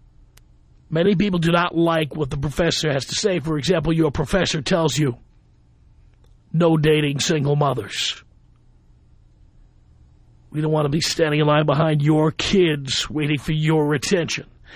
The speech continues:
We don't want to pay the cost of your kids by taking them out to Disneyland or taking them out to Knott's Berry Farm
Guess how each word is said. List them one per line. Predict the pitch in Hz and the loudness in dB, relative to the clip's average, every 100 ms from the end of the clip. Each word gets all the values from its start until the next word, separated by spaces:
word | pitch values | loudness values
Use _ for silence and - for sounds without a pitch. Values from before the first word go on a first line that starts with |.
| - - | -20 -10
We | 165 | -4
don't | 160 165 | 0 2
want | 151 143 | 2 0
to | |
pay | 117 - 196 170 | 0 2 2 2
the | 156 | 2
cost | 131 - 247 202 147 - | 0 0 2 2 -2 -4
of | 147 | -2
your | 151 135 127 | 0 -2 -4
kids | - 131 98 139 131 - - _ - - - - | -6 -6 -6 -8 -6 -8 -10 _ -20 -20 -20 -10
by | 143 131 143 | -4 -2 -2
taking | - 185 143 156 | -2 -2 -2 0
them | 156 | 0
out | 147 147 | 0 -2
to | |
Disneyland | 147 156 160 139 151 147 147 147 151 | -2 0 0 0 0 0 0 0 -2
or | |
taking | 143 175 156 160 | 0 -2 0 0
them | 147 | 2
out | 151 139 | 0 0
to | 165 151 147 | 0 2 2
Knott's | 151 160 165 | 0 -2 -2
Berry | 156 156 147 151 | -2 0 2 0
Farm | 165 156 139 143 | 0 0 0 -4